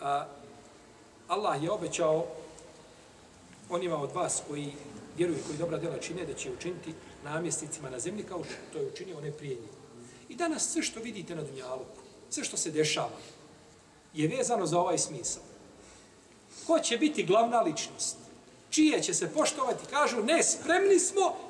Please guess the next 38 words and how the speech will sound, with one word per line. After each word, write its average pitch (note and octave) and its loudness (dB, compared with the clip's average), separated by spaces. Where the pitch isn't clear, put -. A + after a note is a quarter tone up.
da D#4 0
žrtvujemo E4 4
i A3+ -4
rizikujemo D4+ 4
da G#3 4
ulazimo C4+ 0
u G#3 2
Treći A#3 -4
svjetski E3+ -6
rat. - -12
Ali A3 2
ti D4 8
ne A3+ 8
smiješ A#3 0
se F#3+ -2
umiješati, G#3+ -2
ti G3+ -6
ne G3 -4
smiješ E3+ -6
tako, A3+ -4
ti G3+ -10
ne F#3 -8
smiješ E3+ -10
to. - -12
Znači, D3+ -6
sve - 2
je D#4+ 4
cilj, D4+ 8
oko - 2
toga B3 4
se G#3 2
sve D4 2
vrti. E3+ 0
Sve D#4 2
se - 0
vrti A3 -4
oko F#3 4
toga A#3+ 2